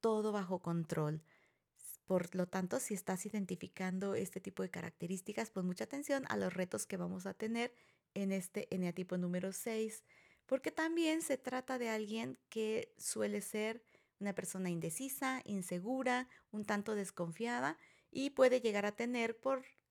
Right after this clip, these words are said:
estas características conflicto con la autoridad. Así que bueno, vamos a ver cuáles son los principales retos de un cuestionador que es el eneatipo número seis. Sus retos son arriesgarse, como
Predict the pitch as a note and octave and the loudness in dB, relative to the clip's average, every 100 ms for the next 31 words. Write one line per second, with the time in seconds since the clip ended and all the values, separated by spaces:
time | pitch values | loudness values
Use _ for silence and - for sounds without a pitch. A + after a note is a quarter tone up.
0 | _ A3 G#3+ A3 - A3+ A3 A#3+ A#3 A3 | _ -6 -4 -6 -2 -2 0 0 0 -2
1 | A3 A#3+ - G3 F3+ G3+ G3 G3+ G3+ F3+ | -2 -2 0 0 2 -2 -2 -4 0 0
2 | E3+ E3 E3 D#3 D3 - - - - - | 0 0 -4 -4 -6 -8 -12 -20 -14 -6
3 | A3+ - - D4+ D#4 D4 C4+ C#4 D4 C4+ | -6 -4 -2 0 2 2 2 0 2 0
4 | C4+ D#4 E4+ F#4+ - D#4+ D#4+ - B3 G#3+ | 0 0 2 2 0 -2 -2 -4 -4 -4
5 | A3+ B3 C#4 C4+ A3+ G#3+ B3 B3 D#4+ G#4+ | -4 -2 0 -2 -2 0 0 2 0 0
6 | - _ _ _ _ - A3 A#3+ B3+ B3+ | -8 _ _ _ _ 0 6 6 6 2
7 | C4+ C4 A#3+ G#3 F#3+ F#3 G#3+ G#3+ G#3 A3 | 0 0 -2 2 2 4 2 2 -2 0
8 | G#3 F#3 F3 F#3 F3+ F#3 G3 G#3 A3 C#4 | 2 2 0 0 -2 -2 -2 -4 -4 -2
9 | D4 D4 _ - _ _ - C4 B3 A#3+ | -2 -4 _ -20 _ _ -6 0 0 0
10 | B3 B3 B3+ - A#3 A#3+ - F#3+ F#3+ F#3 | -2 0 -2 0 0 0 2 2 2 0
11 | F#3+ G#3+ G#3+ - - _ _ - - G3 | 2 0 2 -4 -6 _ _ -10 -2 0
12 | F#3 F3+ F3+ F3 | 2 2 0 -4